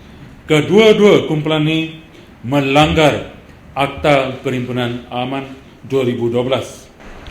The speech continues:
mematuhi peraturan lalu lintas dan arahan pegawai polis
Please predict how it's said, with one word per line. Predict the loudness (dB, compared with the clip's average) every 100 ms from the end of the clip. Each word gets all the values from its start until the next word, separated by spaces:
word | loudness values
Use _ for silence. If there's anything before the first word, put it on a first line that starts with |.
| -14 -14 -6
mematuhi | -2 2 2 2 2 2 0 -6 -16 -12 -12 -12 -18 -20 -20 -12
peraturan | 0 0 2 2 2
lalu | 2 2 0
lintas | 0 2 2 0 -8 -14 -20 -20 -14 -4
dan | -2 0
arahan | 2 2 2 2 -2
pegawai | -2 0 0 0
polis | 2 0